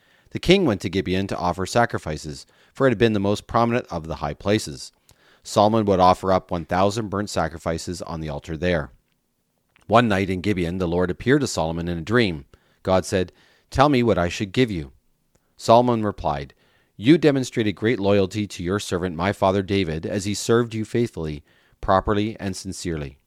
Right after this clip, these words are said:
You have maintained this great loyalty to this day by allowing his son to sit on his throne. Now, O Lord my God,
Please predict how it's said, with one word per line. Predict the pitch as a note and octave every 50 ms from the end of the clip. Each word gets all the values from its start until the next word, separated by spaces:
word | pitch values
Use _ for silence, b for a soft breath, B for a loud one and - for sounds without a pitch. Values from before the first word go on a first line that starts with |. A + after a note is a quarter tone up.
| _ _ b b b b b b b b
You | A2+ C3+
have | C#3 A2+
maintained | A#2 A#2+ A2+ G#2+ - - A2 A#2 A#2+ B2+ C3 A#2+
this | A2 G2+ F2+
great | - - A2+ B2+ G#2+
loyalty | G2+ G#2 G#2 G#2+ G#2 G#2+ - A#2+ A#2 A2
to | - - - A2
this | G#2 B2+ B2 -
day | - - F2 D#2 D#2 D#2+
by | D2+ F2 F2
allowing | F2 F2 F2 F#2 F#2+ G2 G#2 G#2+ G2
his | G#2+ G#2+ -
son | - - F#2 E2+ E2
to | D#2+ E2+
sit | - - G#2+ F2+
on | F2 E2+ D#2
his | D#2 E2+ D#2 -
throne. | - A2 A2 G2+ E2+ D2+ C#2+ B1+ - b b b b b b b b b b b
Now, | - G2 A2+ A#2 A#2+ A#2+ B2+
O | B2+ D2 F#2+ G2+
Lord | G2 G2 G#2 A#2 B2+ A#2+ A2+
my | A2+ A2+ A#2
God, | G#2 G2 E2 D2 C#2 -